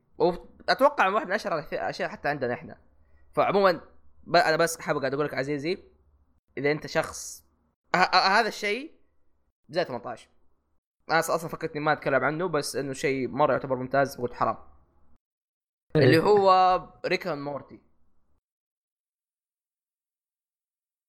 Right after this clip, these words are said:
Speaker 1: ريك أند مورتي بشكل عام يتكلم عندك ريك ومورتي.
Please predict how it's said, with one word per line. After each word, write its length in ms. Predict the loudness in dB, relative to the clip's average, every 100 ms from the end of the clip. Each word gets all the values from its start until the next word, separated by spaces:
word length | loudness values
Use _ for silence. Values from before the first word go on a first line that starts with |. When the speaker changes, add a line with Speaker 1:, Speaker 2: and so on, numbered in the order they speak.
| _ _ _ -12
Speaker 1:
ريك 240 | -6 -4 -4
أند 120 | -2
مورتي 360 | -2 -2 -6
بشكل 480 | -8 -10 -10 -2 2
عام 480 | 4 4 2 -4 -14 -16
يتكلم 420 | -4 0 0 0
عندك 260 | -2 -4
ريك 320 | -2 -4 -6 -4
ومورتي. 600 | -2 -2 -4 -10 -12